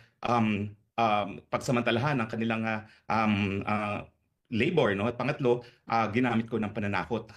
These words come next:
o kaya naman intimidation, no? Tapos kung conspiracy naman, anong ebidensya ng conspiracy? Dapat magpakita talaga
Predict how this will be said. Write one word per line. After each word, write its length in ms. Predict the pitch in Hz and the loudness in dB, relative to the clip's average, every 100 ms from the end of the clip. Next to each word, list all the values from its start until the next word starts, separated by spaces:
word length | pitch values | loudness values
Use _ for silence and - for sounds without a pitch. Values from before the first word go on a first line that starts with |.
| - | -10
o 80 | - | -6
kaya 240 | - 98 98 | 0 0 0
naman 240 | 92 - | -2 -2
intimidation, 800 | 117 117 90 82 73 - 90 87 | -4 -2 -2 -2 -2 -4 -4 -6
no? 80 | - - _ - - | -10 -20 _ -12 -6
Tapos 240 | 104 131 | -4 0
kung 80 | 127 | 0
conspiracy 560 | 127 117 139 131 131 185 | 0 0 0 0 2 2
naman, 320 | 131 117 117 | 2 0 2
anong 240 | 214 226 | 2 2
ebidensya 320 | 180 156 160 | 2 0 -2
ng 80 | 123 | -4
conspiracy? 480 | 151 139 139 135 151 | -8 -6 -4 -2 -2
Dapat 240 | 117 135 | -2 -2
magpakita 400 | 135 - 165 156 | -4 -6 -4 -2
talaga 400 | 202 208 120 117 | 0 0 0 -2